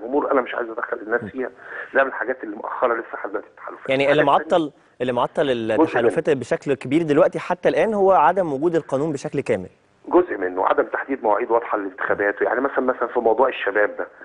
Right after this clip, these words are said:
Speaker 2: مم.
Speaker 1: حضرتك يعني مثلا القوايم اللي موجودة دي بتقول إنه المفروض إن الشاب يبقى عنده خمسة وثلاثين سنة. أنا مش عارف الانتخابات هتتعمل إمتى بالظبط عشان يتحدد خمسة وثلاثين سنة. لو
Speaker 2: نعم.
Speaker 1: الانتخابات هتتعمل في ديسمبر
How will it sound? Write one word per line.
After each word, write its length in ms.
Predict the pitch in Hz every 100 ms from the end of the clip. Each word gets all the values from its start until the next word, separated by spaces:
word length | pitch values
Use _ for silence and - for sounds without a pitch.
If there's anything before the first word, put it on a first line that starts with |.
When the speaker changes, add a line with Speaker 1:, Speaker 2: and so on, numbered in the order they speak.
| - -
Speaker 2:
مم. 120 | 107
Speaker 1:
حضرتك 520 | 101 117 123 - - -
يعني 260 | 113 110 110
مثلا 400 | 117 120 117 113 120
القوايم 580 | 127 120 117 123 113 107
اللي 160 | 98
موجودة 460 | 104 98 107 107 98
دي 140 | -
بتقول 400 | 123 - 147 156
إنه 340 | 139 143 147 151 - - -
المفروض 380 | - 123 - 143
إن 120 | 143
الشاب 380 | 123 - 131 131
يبقى 220 | 135 135
عنده 160 | 143 147
خمسة 200 | 156 147
وثلاثين 320 | 139 123 135 123
سنة. 120 | 123 117 -
أنا 100 | 139
مش 140 | 131
عارف 200 | 131 139
الانتخابات 360 | 131 - 123 127
هتتعمل 540 | - - - 117 127 135
إمتى 220 | 127 -
بالظبط 420 | 101 92 - - - - -
عشان 200 | - 107
يتحدد 340 | - - 107
خمسة 280 | - 104 107
وثلاثين 360 | - - 101 90
سنة. 80 | 90
لو 160 | 92 101
Speaker 2:
نعم. 200 | 120 113
Speaker 1:
الانتخابات 280 | 127 -
هتتعمل 260 | - 123 131
في 120 | -
ديسمبر 440 | 107 - 107 107